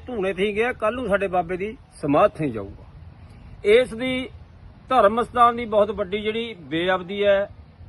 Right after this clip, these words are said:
ਹੋ ਚੁੱਕੀ ਹੈ ਔਰ ਹੁੰਦੀ ਜਾ ਰਹੀ ਹੈ। ਅਗਰ ਜੇ ਪੁਲਿਸ ਨੇ ਇਸ ਬੰਦੇ ਨੂੰ ਹੱਥ ਨਾ ਪਾਇਆ, ਨੱਥ ਪਾਈ,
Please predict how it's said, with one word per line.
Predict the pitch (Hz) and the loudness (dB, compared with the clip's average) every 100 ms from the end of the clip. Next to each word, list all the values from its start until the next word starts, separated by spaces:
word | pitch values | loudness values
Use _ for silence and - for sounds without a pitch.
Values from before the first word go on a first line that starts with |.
| - - - 156 | -20 -20 -8 -4
ਹੋ | 180 | -2
ਚੁੱਕੀ | 202 - 208 | -4 -8 0
ਹੈ | 226 226 233 214 | 2 2 0 0
ਔਰ | 208 | -2
ਹੁੰਦੀ | 170 180 196 | -2 -2 -2
ਜਾ | 160 151 | 4 4
ਰਹੀ | 147 123 98 | 4 0 -8
ਹੈ। | 95 _ _ - _ - - - 214 | -14 _ _ -20 _ -20 -6 4 6
ਅਗਰ | 247 | 4
ਜੇ | 233 | 0
ਪੁਲਿਸ | 233 220 208 | -2 0 -2
ਨੇ | 220 226 220 | 2 0 4
ਇਸ | 226 247 | 2 2
ਬੰਦੇ | 226 214 202 | 0 -2 0
ਨੂੰ | 190 | -2
ਹੱਥ | 180 - | -2 -4
ਨਾ | 160 147 | -2 -2
ਪਾਇਆ, | 143 165 175 190 - - - - _ _ | 0 0 0 -2 -6 -18 -20 -20 _ _
ਨੱਥ | 151 165 - | -2 -2 -2
ਪਾਈ, | 170 151 180 220 | -2 0 0 -2